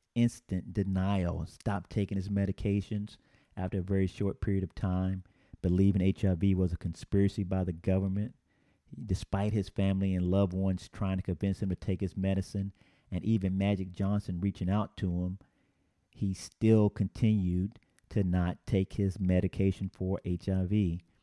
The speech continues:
Tommy Morrison never accepted his diagnosis or adhered to any treatment regimen, and he died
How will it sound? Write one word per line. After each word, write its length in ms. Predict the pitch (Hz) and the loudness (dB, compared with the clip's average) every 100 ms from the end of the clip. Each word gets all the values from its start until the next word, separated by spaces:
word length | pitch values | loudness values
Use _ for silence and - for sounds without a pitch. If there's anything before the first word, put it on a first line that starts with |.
| _ _ _ _ _ | _ _ _ _ _
Tommy 280 | - 95 95 | -2 0 2
Morrison 500 | 90 95 92 90 87 | 2 2 0 -2 0
never 240 | 90 98 | 2 4
accepted 420 | 92 - 95 - 90 | 2 0 -4 -2 -2
his 140 | 82 | -2
diagnosis 800 | - 87 87 90 85 85 - 90 | 0 0 0 0 0 0 -2 -2
or 180 | 87 85 | 0 0
adhered 360 | 85 101 92 | 0 2 2
to 100 | 92 | 2
any 200 | 87 92 | 0 2
treatment 420 | 90 - 90 87 85 | 0 0 -2 0 0
regimen, 400 | 87 95 92 87 | 0 2 0 0
and 100 | 87 | 0
he 120 | 101 | 0
died 580 | 95 95 101 98 85 | 0 0 0 -2 -4